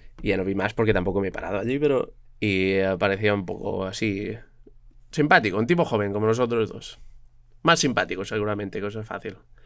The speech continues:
Y pensé, "Tiene toda la pinta de ser, de ser el típico que estaba vendiendo marihuana a, a un co-, a un high school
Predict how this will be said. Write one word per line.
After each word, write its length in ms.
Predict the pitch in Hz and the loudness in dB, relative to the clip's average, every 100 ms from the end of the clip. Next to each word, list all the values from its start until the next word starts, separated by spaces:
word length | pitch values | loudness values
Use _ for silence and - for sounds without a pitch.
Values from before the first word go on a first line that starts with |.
| - - - - - - - - | -20 -20 -20 -20 -20 -20 -6 2
Y 360 | 147 143 139 131 | 6 8 6 6
pensé, 720 | 139 127 123 117 113 107 107 | 4 4 6 8 8 4 0
"Tiene 220 | 110 113 | 0 2
toda 140 | 120 127 | 2 2
la 120 | 113 | 2
pinta 360 | 110 117 120 139 | 2 0 2 2
de 160 | 117 | 2
ser, 260 | 113 113 110 | 2 0 2
de 160 | 107 | 0
ser 220 | 107 113 113 | 0 0 0
el 180 | 110 | -2
típico 400 | 113 107 120 127 | -4 -2 -2 -2
que 60 | 117 | -4
estaba 280 | 110 104 104 | -2 0 0
vendiendo 600 | 101 101 104 117 123 - - - - - | 0 -2 0 0 0 -4 -18 -20 -20 -4
marihuana 1040 | 107 104 104 113 120 127 110 101 95 90 | 2 4 6 6 4 4 4 0 -2 -4
a, 160 | 87 - - | -6 -12 -16
a 100 | 73 | -14
un 160 | 85 90 - | -12 -14 -10
co-, 160 | - | -6
a 100 | 101 98 | -2 -2
un 100 | 98 | 0
high 180 | 107 | 0
school 300 | 101 95 92 | 0 -4 -12